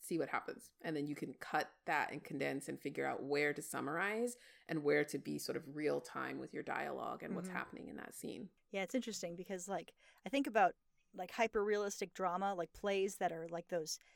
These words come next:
Speaker 2: those kitchen sink dramas, you know, where they're really, you know, the dialogue is so layered and everything's happening, you know, very real time and, and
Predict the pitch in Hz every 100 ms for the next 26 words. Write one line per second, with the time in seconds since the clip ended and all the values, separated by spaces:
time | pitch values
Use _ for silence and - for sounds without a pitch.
0 | - _ - 165 - 233 190 - 208 -
1 | - 214 202 202 202 - 196 185 170 175
2 | 170 165 156 _ _ _ _ 180 - 240
3 | 285 269 233 220 190 170 _ - 208 185
4 | 175 226 226 220 196 180 - - 247 226
5 | 202 214 214 202 190 175 220 220 220 -
6 | 208 196 190 175 - - - 185 170 180
7 | 262 254 240 196 220 202 226 214 208 196
8 | 175 - 175 175